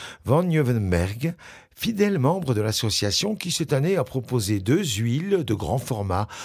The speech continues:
représentant des pêcheurs de crevettes de la mer du Nord. Il a été à l'origine de l'invitation des artistes belges et a œuvré à la réalisation de cette innovation. Formes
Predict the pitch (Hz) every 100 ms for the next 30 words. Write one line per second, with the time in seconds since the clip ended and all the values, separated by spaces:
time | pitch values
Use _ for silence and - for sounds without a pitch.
0 | - - 123 147 135 127 110 92 82 -
1 | 127 - 131 90 85 92 87 127 143 -
2 | - 87 90 92 92 76 73 62 50 -
3 | - - - - - - 143 180 233 -
4 | 120 - - 87 214 220 156 120 104 98
5 | 92 135 175 185 160 - 139 95 101 104
6 | - 131 - 80 69 104 160 165 170 -
7 | - 120 113 160 139 123 170 571 95 90
8 | 78 160 156 143 120 113 165 214 190 -
9 | 113 120 - - 117 98 76 69 - -
10 | - _ _ - - - - - _ _
11 | - 240 247